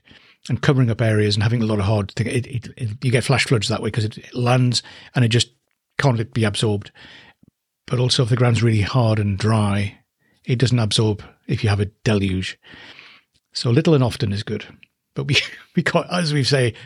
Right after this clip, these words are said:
regularly, we can't control the weather. So there may be things that we can do which kind of preserve. There are other things in terms of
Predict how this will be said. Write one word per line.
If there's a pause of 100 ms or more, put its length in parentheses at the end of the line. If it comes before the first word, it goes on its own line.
regularly, (360)
we
can't
control
the
weather. (2000)
So
there
may
be
things
that
we
can
do
which
kind
of (360)
preserve. (1300)
There
are
other
things
in
terms
of